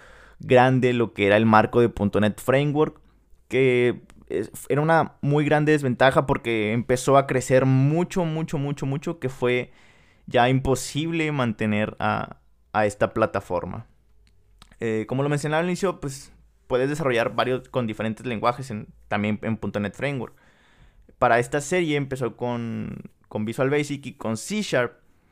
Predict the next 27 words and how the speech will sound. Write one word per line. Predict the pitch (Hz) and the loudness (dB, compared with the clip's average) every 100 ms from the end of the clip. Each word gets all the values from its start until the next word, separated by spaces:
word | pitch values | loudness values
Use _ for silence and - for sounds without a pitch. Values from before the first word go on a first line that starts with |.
| _ _ _ _ _ _ - | _ _ _ _ _ _ -8
De | 147 165 | 0 0
hecho, | 165 202 | 2 2
aquí | 185 - | 2 -2
un | 156 | -6
dato | 147 | -6
curioso, | - 160 160 139 160 160 | -4 0 0 2 0 2
cuando | 120 113 110 107 107 104 | 2 2 -2 -4 -6 -8
se | - 117 - | -8 -10 -6
quiere | 131 | -6
lanzar | 151 147 139 135 135 135 | -4 -4 0 0 0 -2
punto | 131 131 127 | -4 -4 -4
net, | 123 127 131 _ _ _ _ | -4 -6 -8 _ _ _ _
iba | - 135 | 0 2
a | |
empezar | 139 139 135 127 | 2 2 2 0
con | 131 135 | 0 -4
una, | 123 123 127 123 117 107 101 - - | -2 -4 -4 -4 -4 -6 -8 -12 -14
una | - 123 | -4 0
versión, | 131 - 120 113 120 - _ _ | 0 -2 -4 -2 -4 -8 _ _
por | - 101 | -4 -4
así | 101 98 | -4 -4
decirlo, | 107 - 110 107 101 | -4 -4 -6 -6 -6
propia | 104 104 107 | -8 -6 -6
de | 113 | -6
Microsoft, | 110 110 - - - 104 - - - _ _ _ - | -6 -8 -10 -14 -12 -12 -12 -20 -20 _ _ _ -8
de | 110 104 | -4 2
Java, | 113 135 127 101 - | 6 8 8 2 -2